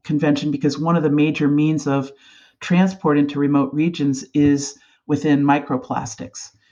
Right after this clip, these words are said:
So there's been a lot of opposition from governments like the U S who really do not like that precedent at all. And the chemical industry is very much opposed to that because they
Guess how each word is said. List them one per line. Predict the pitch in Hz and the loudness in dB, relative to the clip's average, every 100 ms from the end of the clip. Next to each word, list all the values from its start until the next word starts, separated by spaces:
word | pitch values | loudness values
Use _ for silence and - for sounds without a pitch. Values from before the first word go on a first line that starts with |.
| _ _ | _ _
So | - - 156 139 135 131 - | -14 -2 0 2 0 -4 -8
there's | - 156 151 | -4 -2 0
been | 165 151 | 0 2
a | |
lot | 139 147 151 | 4 2 2
of | 143 | 0
opposition | 139 139 131 139 160 139 151 143 135 131 | -2 -2 -6 -6 -6 -4 -2 0 0 -2
from | - 147 135 139 | -4 0 0 0
governments | 143 156 160 143 135 139 | -2 -2 0 0 0 -2
like | 147 - | -2 -2
the | 170 | -2
U | 151 139 | -2 -2
S | 139 143 - _ _ _ _ _ | -4 -8 -12 _ _ _ _ _
who | - 180 156 147 135 - | -2 0 2 2 -2 -4
really | 156 165 156 | -2 0 0
do | 139 | 0
not | 143 165 170 | 2 2 2
like | 143 151 160 | 0 0 -2
that | 147 139 | -8 -8
precedent | - 147 143 135 131 - - | -4 -4 -2 -4 -4 -6 -2
at | 160 - | 0 0
all. | 139 143 127 - - | 2 2 0 -4 -2
And | 147 147 | -2 0
the | 143 | -2
chemical | - 180 185 143 | 0 0 0 0
industry | 131 131 135 131 | 0 -2 -6 -8
is | 127 | -4
very | 143 143 | -2 0
much | 139 131 127 | 0 -2 -6
opposed | - 139 135 - | -6 -4 -4 -6
to | 127 | -6
that | 131 71 - _ _ - - - _ - | -4 -4 -8 _ _ -20 -20 -20 _ -8
because | 165 156 139 135 - - - | -4 0 2 2 -4 -14 -10
they | 156 160 156 151 156 | 0 2 4 0 -2